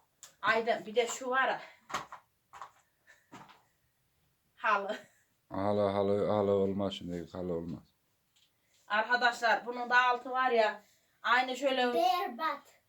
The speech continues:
Speaker 1: önceki şeylerden bunun metresini kaça kestirdiydin Aydın sen?
Speaker 2: O zaman on yediye mi, on sekize mi kestirdik?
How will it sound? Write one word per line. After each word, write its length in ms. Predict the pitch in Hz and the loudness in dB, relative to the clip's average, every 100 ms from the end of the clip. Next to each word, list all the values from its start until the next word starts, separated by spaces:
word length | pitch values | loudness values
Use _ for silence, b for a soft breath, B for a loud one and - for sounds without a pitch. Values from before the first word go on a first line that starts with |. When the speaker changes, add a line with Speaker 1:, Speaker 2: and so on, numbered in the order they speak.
| B B B - | B B B -8
Speaker 1:
önceki 540 | 240 262 269 277 277 | -2 0 0 0 -6
şeylerden 560 | 262 294 269 269 285 294 | -4 2 2 2 2 2
bunun 200 | 294 277 | 2 2
metresini 480 | 294 302 311 294 302 | 2 2 -2 -6 -2
kaça 240 | 320 330 | 0 0
kestirdiydin 500 | 320 339 - 302 285 226 214 | -2 -2 -2 -6 -6 -4 -2
Aydın 300 | 202 202 247 | -2 -2 -8
sen? 440 | 226 226 240 339 - | -8 -4 -2 -4 -4
Speaker 2:
O 160 | 113 | 0
zaman 320 | 110 117 113 113 | 2 4 4 4
on 120 | 113 | 4
yediye 320 | 117 120 156 | 4 2 2
mi, 120 | 147 | 2
on 80 | 107 | 2
sekize 340 | 107 107 110 | 0 -4 -2
mi 120 | 110 107 | -4 -4
kestirdik? 500 | 92 - - - | -10 -14 -18 -20